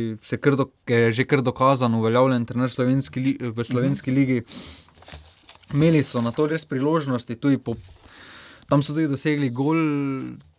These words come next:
Speaker 2: Mhm.
Speaker 1: v zaključku samo je že šla žoga preko črte. Imeli so neke priložnosti, niso pa,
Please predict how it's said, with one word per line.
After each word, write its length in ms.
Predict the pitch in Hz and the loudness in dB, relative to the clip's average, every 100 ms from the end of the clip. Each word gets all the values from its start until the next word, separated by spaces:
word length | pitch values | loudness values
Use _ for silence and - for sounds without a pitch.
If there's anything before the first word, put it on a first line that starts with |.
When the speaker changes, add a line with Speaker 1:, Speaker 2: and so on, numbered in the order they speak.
| _ _ _ _ | _ _ _ _
Speaker 2:
Mhm. 280 | 123 120 143 | -10 -6 -4
Speaker 1:
v 120 | 131 | -2
zaključku 520 | 127 123 143 151 - 135 123 120 120 | 0 0 0 -2 0 0 0 -2 -4
samo 340 | 117 131 131 | -2 0 2
je 360 | 123 117 110 117 | 2 0 -2 -4
že 140 | 120 123 | -4 -2
šla 160 | 131 | 0
žoga 380 | 123 135 123 110 - _ _ | 0 2 2 0 -4 _ _
preko 420 | 143 151 151 151 | 0 2 2 0
črte. 540 | - 156 147 139 127 120 _ _ _ - - - - - - - _ _ _ _ _ _ | 2 0 2 2 2 -2 _ _ _ -20 -20 -20 -16 -16 -18 -20 _ _ _ _ _ _
Imeli 240 | 151 185 175 | 0 2 2
so 160 | - | 2
neke 220 | 156 170 165 | -2 0 0
priložnosti, 480 | 143 156 156 147 131 | 2 4 4 2 0
niso 300 | 143 143 131 | 0 0 -2
pa, 440 | - 117 117 117 | 0 0 0 -2